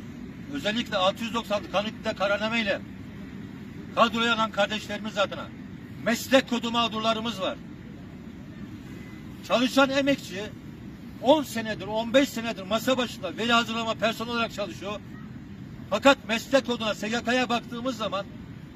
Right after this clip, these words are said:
temizlik personeli olarak gözüküyor. Neden? Çünkü sen K H K'lısın diyor. E, bu kişi masa başında görev yapıyor. Bir altın bileziği var,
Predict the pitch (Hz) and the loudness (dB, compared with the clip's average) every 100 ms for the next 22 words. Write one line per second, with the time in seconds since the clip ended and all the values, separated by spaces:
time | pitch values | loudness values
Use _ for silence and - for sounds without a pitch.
0 | - 180 214 226 233 269 240 214 208 220 | -6 -2 0 2 2 4 2 2 -2 -2
1 | 208 190 - 294 262 - - - - - | 2 0 0 -6 -6 -10 -12 -12 -14 -12
2 | - - - - - - - - - - | -12 -12 -12 -12 -10 -10 -10 -10 -12 -12
3 | - - 165 233 240 254 - - - 214 | -12 -10 0 2 2 -2 -4 -14 -8 -6
4 | 190 220 214 240 226 185 202 202 220 240 | -2 -2 2 2 4 6 6 4 2 0
5 | 202 143 127 - - - - - - - | -6 -8 -10 -10 -14 -14 -14 -14 -14 -12
6 | - - - - - - - - - - | -14 -12 -12 -12 -12 -12 -12 -10 -12 -12
7 | - - - - - - - - - - | -14 -14 -12 -14 -12 -12 -12 -12 -10 -6
8 | 160 240 - 233 220 - - - - - | -4 -4 -2 -2 -2 -10 -12 -12 -12 -10
9 | - - - - - 180 - 233 226 214 | -10 -10 -10 -10 -4 -2 0 0 0 -4
10 | 196 190 185 175 - 196 - - - - | -2 -2 0 -2 -4 -6 -6 -12 -12 -12
11 | - - - - - - - - - - | -14 -14 -14 -12 -12 -12 -12 -12 -12 -12
12 | - - - - 196 208 220 220 214 226 | -12 -10 -10 -4 2 4 4 0 0 0
13 | 220 208 233 196 180 | 0 0 0 2 0